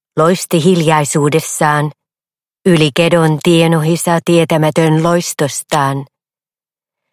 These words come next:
Sulosesti tätä tähti katto korkeudestaan, kätköstänsä käärmeet lähti myrkkyänsä valamaan. Sääli madon surkeutta. Miks hän syyttä surmattiin?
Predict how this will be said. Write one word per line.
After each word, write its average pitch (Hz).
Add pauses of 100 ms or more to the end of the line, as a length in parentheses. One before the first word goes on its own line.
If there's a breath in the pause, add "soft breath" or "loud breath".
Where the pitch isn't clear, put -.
(120)
Sulosesti 196 (220)
tätä 165
tähti 160 (200)
katto -
korkeudestaan, 143 (640)
kätköstänsä 170 (100)
käärmeet 160
lähti 160 (420)
myrkkyänsä 147
valamaan. 131 (1080)
Sääli 147
madon 143
surkeutta. 143 (880)
Miks 175
hän 175
syyttä 202
surmattiin? 131